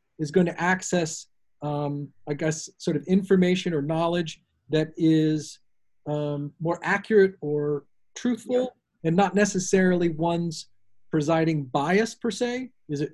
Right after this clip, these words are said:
Speaker 1: is that
Speaker 2: Yeah, it can be that way. Sure, you get a sense and a feeling this person's the right one. They're gonna fit the culture better. They're gonna do a better job, and they're gonna be happier here. You know, you have to sort of feel that and sense it,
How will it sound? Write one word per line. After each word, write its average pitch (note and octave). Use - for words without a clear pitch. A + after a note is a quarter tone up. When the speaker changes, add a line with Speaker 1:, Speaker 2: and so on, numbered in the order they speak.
Speaker 1:
is D3+
that F3+
Speaker 2:
Yeah, E3
it C#3
can D3
be D#3
that C#3+
way. C#3+
Sure, D3+
you B2
get C#3
a B2+
sense D3
and C3+
a A#2+
feeling C#3
this C#3
person's C#3
the B2+
right B2
one. A2+
They're A2
gonna B2
fit A#2+
the A#2+
culture C3
better. D#2
They're G2
gonna G#2+
do G#2+
a G#2
better G#2+
job, A#2
and G#2
they're D3
gonna G2+
be F#2
happier D2
here. D#2+
You F#2
know, F#2
you A2
have A#2+
to -
sort G#2+
of -
feel D3
that E2
and -
sense F#3
it, -